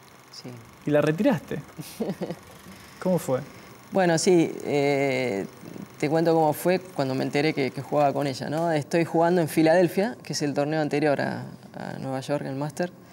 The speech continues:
Speaker 1: y termino de jugar el partido y el, el jefe de prensa, que, bueno, ya tenía mucha confianza,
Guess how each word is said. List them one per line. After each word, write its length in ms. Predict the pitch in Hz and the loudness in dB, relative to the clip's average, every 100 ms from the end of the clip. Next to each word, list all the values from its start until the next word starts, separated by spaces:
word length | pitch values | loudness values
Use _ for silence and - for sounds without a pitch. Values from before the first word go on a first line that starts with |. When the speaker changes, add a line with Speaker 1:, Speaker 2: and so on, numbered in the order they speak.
| - - - - - | -20 -20 -20 -20 -14
Speaker 1:
y 80 | - | -6
termino 340 | 147 156 185 | -2 2 2
de 40 | 165 | 4
jugar 200 | 185 185 | 4 4
el 60 | |
partido 480 | 180 180 196 214 214 | 4 0 2 2 2
y 160 | 165 156 | 4 4
el, 300 | 151 143 135 | 2 0 -2
el 120 | 135 | -4
jefe 320 | - 180 190 | -2 0 2
de 100 | 175 | 4
prensa, 520 | 196 196 180 170 214 - - - - | 4 2 2 0 -2 -8 -20 -20 -8
que, 180 | 131 127 | -4 0
bueno, 240 | 135 127 | 0 0
ya 160 | - 139 | -4 -6
tenía 280 | - 131 131 | -4 -4 -2
mucha 220 | 143 143 | -2 0
confianza, 640 | 139 131 165 160 170 180 | 0 2 2 2 -2 -6